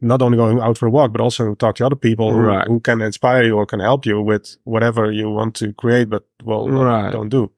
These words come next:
Speaker 2: Same at work, colleague.
Speaker 1: Yeah.
Speaker 2: Uh, if you're stuck, you, you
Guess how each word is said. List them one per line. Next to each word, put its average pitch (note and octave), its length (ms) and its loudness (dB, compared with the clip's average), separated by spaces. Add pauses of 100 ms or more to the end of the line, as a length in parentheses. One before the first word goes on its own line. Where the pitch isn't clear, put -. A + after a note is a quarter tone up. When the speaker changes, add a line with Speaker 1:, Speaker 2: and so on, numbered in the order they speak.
(140)
Speaker 2:
Same A#2+ 480 2
at A2 200 0
work, G#2+ 420 2 (400)
colleague. G#2+ 580 0
Speaker 1:
Yeah. B2+ 240 2 (200)
Speaker 2:
Uh, G2+ 460 -2
if - 140 -10
you're G#2+ 160 4
stuck, G#2 440 -2 (160)
you, G2+ 680 2
you G#2 600 -8